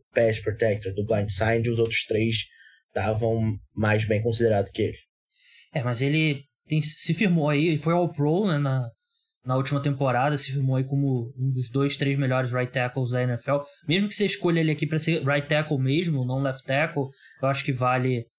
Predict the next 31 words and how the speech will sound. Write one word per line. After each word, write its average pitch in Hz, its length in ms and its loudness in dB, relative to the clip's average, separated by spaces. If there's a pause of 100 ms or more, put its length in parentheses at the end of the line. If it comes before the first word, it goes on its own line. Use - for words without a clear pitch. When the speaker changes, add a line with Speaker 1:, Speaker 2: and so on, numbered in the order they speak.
(360)
Speaker 2:
a 117 760 0
Speaker 1:
É. 214 160 2 (1500)
Eu 143 80 4
acho 135 220 0
que 160 80 -2
indiscutivelmente 147 960 2
o 135 40 4
melhor 113 720 4 (320)
O 120 200 0
L 110 180 2
desse 107 280 -4
draft. 113 500 -2 (680)
E 110 380 2
os 117 180 0
Dolphins 120 360 2
tão 117 100 0
precisando 127 320 0
de 127 100 0
O 123 80 4
L 127 140 2
de 131 120 -6
qualquer 139 440 -2
forma 127 540 0
que 131 160 -4
Speaker 2:
Sim. 131 100 0
Speaker 1:
ele 123 80 0
vier. 117 400 2 (220)
Tamanho, 127 760 0 (280)
formato, 110 520 0
qualquer 120 320 0
um. 98 80 -2